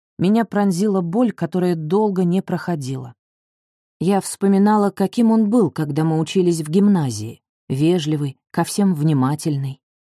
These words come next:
Мариза так любила его, а Джину, сын аптекаря,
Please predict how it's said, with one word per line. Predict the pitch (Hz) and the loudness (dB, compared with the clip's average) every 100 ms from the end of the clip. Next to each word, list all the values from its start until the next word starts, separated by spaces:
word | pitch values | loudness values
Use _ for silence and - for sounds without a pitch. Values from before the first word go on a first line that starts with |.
| _ - | _ -2
Мариза | 160 170 196 175 185 | 0 2 0 0 -2
так | - 214 - | -2 -4 -2
любила | 196 165 151 185 | -4 -2 0 0
его, | 165 143 131 131 _ _ _ - | 0 -2 -6 -12 _ _ _ -6
а | 170 | -6
Джину, | 139 147 233 190 143 | -4 0 2 2 0
сын | - 170 | -2 -2
аптекаря, | 165 - 170 151 151 | -2 -2 -4 -2 -4